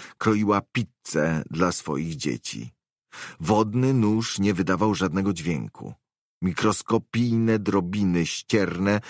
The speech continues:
zawieszone w wąskim jak igła wysokociśnieniowym strumieniu wody. Bobby wiedział, że urządzenie służy do cięcia szkła i stopów,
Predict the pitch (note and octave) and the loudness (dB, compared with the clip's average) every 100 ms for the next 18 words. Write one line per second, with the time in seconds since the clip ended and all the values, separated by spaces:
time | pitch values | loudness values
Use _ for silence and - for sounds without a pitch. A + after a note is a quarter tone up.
0 | - - G2+ F#2+ F#2+ A2+ G#2+ G2 F2 F2 | -18 -2 0 2 0 0 2 2 0 -2
1 | D#2+ G#2 F#2 - G2 F2+ E2 _ G#2+ F2+ | 2 2 0 -4 -2 -2 -2 _ -4 0
2 | G2 G2 F#2 F2 - G2+ - F#2 - F2 | 2 2 2 -2 -2 -2 -2 -2 -4 -6
3 | F2+ F2 F#2 E2+ F2+ E2 - D2+ E2 D2+ | -2 0 2 2 0 -2 -6 -6 -2 -2
4 | D2 D#2+ B1 B1 A#1+ A1+ A#1+ _ _ _ | -2 -4 -4 -6 -6 -12 -14 _ _ _
5 | _ _ _ - - G#2 D3+ A#3+ D#3 F#2+ | _ _ _ -16 0 2 2 0 -2 2
6 | B2+ A#2+ C#2+ G1+ G1+ G1+ D2 F2+ F#2+ G2 | 0 0 -2 -2 -4 -8 0 2 2 2
7 | G2 F#2+ G#2+ G#2+ G#2 - F2+ G2+ G#2 G#2+ | 2 2 2 2 0 0 0 2 2 2
8 | F2 - G2 F#2+ G2 F2 - E2 F2 F#2 | 0 0 -2 0 -2 -4 -4 0 2 2
9 | - G2 E2+ - - G2 - G1+ - - | 0 -4 -6 -4 0 0 -2 -8 -8 -14